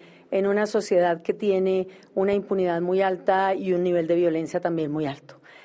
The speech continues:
La evaluación sobre esta reunión, creo que todos los actores estamos convencidos de la necesidad de articular esfuerzos en búsqueda de cumplir tres marcos fundamentales.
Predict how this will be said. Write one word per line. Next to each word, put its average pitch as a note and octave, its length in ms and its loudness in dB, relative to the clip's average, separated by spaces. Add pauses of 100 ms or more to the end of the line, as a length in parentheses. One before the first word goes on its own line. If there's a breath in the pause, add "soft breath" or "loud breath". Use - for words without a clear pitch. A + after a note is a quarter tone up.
(280 loud breath)
La G#3 760 2
evaluación A3 680 4
sobre A3 320 2
esta G#3 220 -2
reunión, G#3+ 540 0
creo A3 480 2
que F#3+ 340 -2 (320 loud breath)
todos A#3+ 240 6
los A#3 160 0
actores A3+ 420 0
estamos G3 400 -4
convencidos G3 560 -4
de G#3+ 100 0
la G#3 120 -2
necesidad F3 720 -2 (400 loud breath)
de G#3+ 100 2
articular G3 500 2
esfuerzos A3+ 760 0 (360 soft breath)
en A3 180 0
búsqueda C4+ 480 2
de B3 120 4
cumplir G#3+ 640 -4
tres A#3 220 4
marcos A#3+ 340 -2
fundamentales. G#3 880 -4